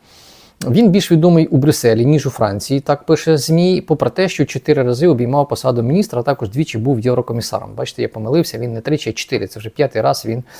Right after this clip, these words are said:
а, міністра, перепрошую, міністра. Також, е, цей політик очолював переговори Європейського Союзу із Британією щодо її виходу з блоку у шістнадцятому двадцять перших роках. І найголовніша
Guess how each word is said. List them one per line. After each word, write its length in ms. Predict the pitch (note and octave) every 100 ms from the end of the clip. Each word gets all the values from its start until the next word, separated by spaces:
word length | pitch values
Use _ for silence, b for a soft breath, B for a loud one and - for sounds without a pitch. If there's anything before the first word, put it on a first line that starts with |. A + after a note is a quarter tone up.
| B B B B B2 B2 A#2+ A2+ - - _
а, 160 | A2+ G#2
міністра, 560 | D3 D#3+ E3 B2 - G#2+ _
перепрошую, 560 | C3 A#2+ C#3+ B2 - A#2
міністра. 440 | C3+ G#2+ - - _ B B B
Також, 460 | C#3 - A3 A3+ -
е, 420 | E3 D#3 D3+ C#3
цей 260 | - E3 F3+
політик 520 | E3 D3 F#3 F3+ -
очолював 560 | - - F3 D3+ C#3+ -
переговори 500 | C#3+ D3 D3+ D3+ B2
Європейського 560 | C3 C3 C#3 - B2
Союзу 480 | A2+ B2 D#3 G3+ E3
із 200 | D3 A#2+
Британією 540 | G#2 A#2 - E3 E3 D3
щодо 300 | - D3 C3
її 180 | A#2
виходу 640 | A2 D3+ - C#3 C3 B2 A#2
з 240 | G#2 C3 C#3
блоку 520 | G#2+ A#2+ E3 E3 D#3
у 300 | D#3 C#3+ D#3+ D3+ -
шістнадцятому 640 | - C3+ - D3 - D#3 C#3+
двадцять 460 | B2+ B2 B2 B2 -
перших 280 | A#2+ A#2+
роках. 360 | A2+ - F2 - B B B -
І 160 | A#3+
найголовніша 960 | F3+ E3 D3+ D#3 D3+ D3 - A#2+ A2